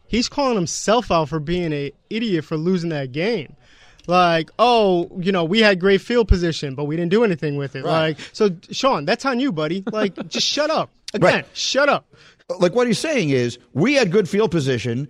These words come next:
Speaker 2: we failed in, and we didn't take advantage of it. We had red zone opportunities.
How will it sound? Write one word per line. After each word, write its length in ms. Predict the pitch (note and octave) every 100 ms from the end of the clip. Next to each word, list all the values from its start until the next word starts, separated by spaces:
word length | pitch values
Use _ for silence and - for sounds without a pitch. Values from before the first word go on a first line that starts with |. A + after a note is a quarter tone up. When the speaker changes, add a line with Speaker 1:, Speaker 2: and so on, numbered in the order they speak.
| _
Speaker 2:
we 180 | A#2+ C4+
failed 360 | A#3 A#3+ A#3 F#3
in, 140 | F3
and 160 | E3 D#3
we 80 | G#3+
didn't 180 | A3 F#3+
take 140 | E3+
advantage 380 | E3 D#3+ C3+ A2
of 120 | A2
it. 100 | G2+ _ _
We 180 | D3+ A#3+
had 320 | F#3 B3 F#3+
red 180 | D#3 A#3+
zone 220 | C#3+ D3
opportunities. 640 | C#3 A#2+ B2+ C#3+ B2+ A2+